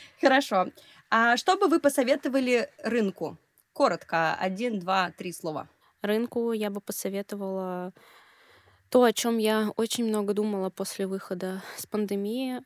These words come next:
Speaker 2: ам, а я думала о том, что на рынке остаются, а, лишь, э, те, кто честен, э, с собой и со своим конечным потребителем.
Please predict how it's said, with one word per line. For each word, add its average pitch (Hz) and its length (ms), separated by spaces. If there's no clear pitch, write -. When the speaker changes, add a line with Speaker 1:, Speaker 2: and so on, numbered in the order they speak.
Speaker 2:
ам, 196 540
а 190 100
я 196 300
думала 214 520
о 196 100
том, 202 260
что 196 400
на 190 460
рынке 208 580
остаются, 196 920
а, 190 240
лишь, 196 380
э, 190 240
те, 202 240
кто 190 460
честен, 190 680
э, - 40
с - 40
собой 190 500
и 202 160
со - 160
своим 196 260
конечным 196 460
потребителем. 185 840